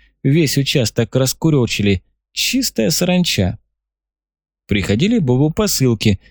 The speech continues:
главным образом с оборудованием, но это тоже было в границах нормы.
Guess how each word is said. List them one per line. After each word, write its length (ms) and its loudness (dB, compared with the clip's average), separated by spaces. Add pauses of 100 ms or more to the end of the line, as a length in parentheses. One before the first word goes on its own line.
(160)
главным 460 2
образом 440 2
с 120 -2
оборудованием, 720 2 (460)
но 260 2
это 180 -2
тоже 320 0
было 240 0
в 60 -4
границах 540 2
нормы. 440 2